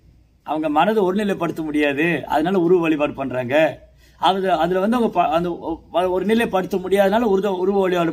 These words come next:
உருவ வழிபாடு பண்றாங்க. நாங்கெல்லாம் வந்து தியானம் பண்ணி மனதை ஒருநிலைப்படுத்துறோம். இதுதான்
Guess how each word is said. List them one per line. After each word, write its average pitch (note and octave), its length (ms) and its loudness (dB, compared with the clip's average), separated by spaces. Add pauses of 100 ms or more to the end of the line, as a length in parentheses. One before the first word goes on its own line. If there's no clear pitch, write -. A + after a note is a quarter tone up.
உருவ G3+ 240 0
வழிபாடு E3 400 2
பண்றாங்க. D#3+ 400 -2 (560)
நாங்கெல்லாம் G#3+ 400 2
வந்து G#3+ 200 0
தியானம் F3+ 360 2
பண்ணி G3 200 -6
மனதை E3+ 300 0
ஒருநிலைப்படுத்துறோம். C3+ 720 -4 (720)
இதுதான் E3+ 440 2